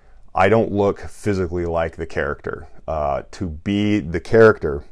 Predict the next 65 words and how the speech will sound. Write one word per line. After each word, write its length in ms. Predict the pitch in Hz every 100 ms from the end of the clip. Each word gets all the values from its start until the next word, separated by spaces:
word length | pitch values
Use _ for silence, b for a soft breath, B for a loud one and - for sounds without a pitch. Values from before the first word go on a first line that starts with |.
| -
based 240 | 95 92
on 100 | 92
his 140 | 87 80
description, 640 | 87 - 101 98 - 101
and, 120 | 85
like, 140 | 80 82
the 220 | 71 71
co-, 180 | - -
a 60 | 90
lot 180 | 92
of 60 | 90
people 200 | 101 92
have 120 | 87
comic 380 | - 92 92 87
ren-, 240 | 87 80 -
uh, 160 | 82 76
comic, 440 | - 92 87 -
uh, 400 | 78 - 73 71
renditions 640 | 71 80 76 85 - 92
of 160 | 92 87
him, 240 | 98 101 b b b b b b b -
I 100 | 98
need 140 | 113 104
to 60 | 85
be 120 | 87
almost, 200 | 85 -
like, 140 | 76
two 140 | - 90
hundred 200 | 80 76
eighty 180 | 69
pounds, 500 | 67 85 60 - - - -
which 160 | 87
I'm 140 | 120 113
fine. 380 | - 139 69 - -
That's 240 | - - -
cool 160 | - 147
with 120 | 95
me. 120 | 73
I 80 | 76
think 200 | 87 95
any 140 | 98 98
actor 220 | 95 95
that 120 | 65
wants 220 | 90 92
a 40 | 87
role, 380 | 90 113 113 - B B B 95
you 120 | 92
know, 100 | 87
I'm 140 | 90
very, 300 | 87 92 90
I 160 | - 87
envy 280 | 87 87 90
Christian 400 | - 90 - 82
Bale. 260 | 85 95
He 120 | 92 80
does 220 | 85 78
what 80 | 82
it 100 | -
takes 220 | 85 -
to 100 | 82
get 180 | 80 -
the, 460 | 82 76 76 65 -
the 340 | 80 76 73
physical 380 | - 87 87 90
part. 360 | 104 107 -